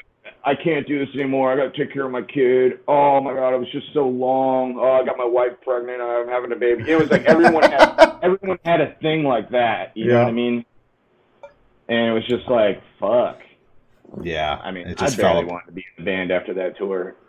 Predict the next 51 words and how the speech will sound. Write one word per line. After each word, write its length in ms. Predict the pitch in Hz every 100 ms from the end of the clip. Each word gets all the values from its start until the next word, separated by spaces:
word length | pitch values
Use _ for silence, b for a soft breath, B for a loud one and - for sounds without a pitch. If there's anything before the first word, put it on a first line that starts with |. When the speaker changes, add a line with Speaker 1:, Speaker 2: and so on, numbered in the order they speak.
| -
Speaker 1:
But 180 | 101 95
Speaker 2:
Yeah, 80 | 120
I 40 |
feel 140 | 120 180
like 160 | 165
too, 200 | - -
too 200 | 131 -
long 240 | 143 143 139
of 80 | 120
tours 220 | 135 123
just 200 | 113 -
burn 200 | 101 101
people 280 | 104 95 90
out, 420 | 92 98 - -
burn 240 | 98 95 92
guys 280 | 87 87 92
out, 180 | 95 85
and 60 |
it's 120 | 92 87
just 220 | 95 -
like, 340 | 85 82 - -
I 140 | 104
even 180 | 113 117
did 160 | 113 117
it. 40 |
I 60 | 107
remember 420 | 113 120 117 113
when 160 | 113 110
Ingested 500 | 104 107 104 - 104
was 180 | 101 92
like, 300 | 92 90 -
"Hey, 180 | 113 107
we 120 | 104
wanna 240 | 101 101 90
be 100 | 95
a 80 |
full-time 500 | 85 104 92 98 90
band 280 | 87 87 92
now," 320 | 80 69 65 - B B B B -
and, 300 | 95 95 85
um, 480 | 85 80 73 71 -
I 80 | 90
had 180 | 95 95
them 140 | 92
on 160 | 87 87
Devastation 560 | 92 87 - 95 98
on 80 | 87
the 60 | 82
Nation 380 | 87 92 -
with 120 | 85 80
Aborted, 500 | 73 87 85 78